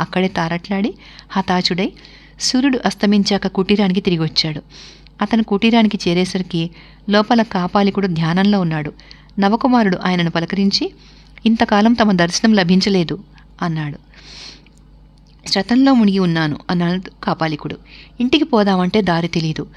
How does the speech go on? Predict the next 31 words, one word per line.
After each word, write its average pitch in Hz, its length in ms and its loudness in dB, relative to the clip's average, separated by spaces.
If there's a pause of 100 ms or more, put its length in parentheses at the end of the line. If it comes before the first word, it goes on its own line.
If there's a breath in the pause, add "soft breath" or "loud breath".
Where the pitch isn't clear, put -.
(260 soft breath)
దారి 202 220 2
ఖర్చుకు 220 360 -2
కూడా 202 220 0
నా 208 160 2
వద్ద 170 200 -2
ఏమీ 180 300 2
లేదు. 160 280 -2 (440 loud breath)
తమరు 185 180 2
సహాయం 190 580 2
చేస్తారని 185 500 2
నా 196 120 2
ఆశ," 165 240 -2 (440 soft breath)
అన్నాడు 175 380 -4 (380 loud breath)
నవకుమారుడు. 165 540 -4 (400 loud breath)
"నా 202 120 4
వెంటరా" 220 480 2 (360 soft breath)
అంటూ 196 220 0
కాపాలికుడు 202 640 -2
లేచి 180 500 -2 (300 soft breath)
బయటకు 190 320 0
నడిచాడు. 151 480 -4 (400 loud breath)
ఆయన 208 220 2
తన 185 180 0
కోరిక 175 340 -2
నెరవేర్చుతాడు 180 800 0
అన్న 175 200 0
ఆశతో 170 480 -4 (420 loud breath)
నవకుమారుడు 196 680 2
ఆయన 175 200 0
వెనకగా 170 400 0
బయలుదేరాడు. 160 560 -4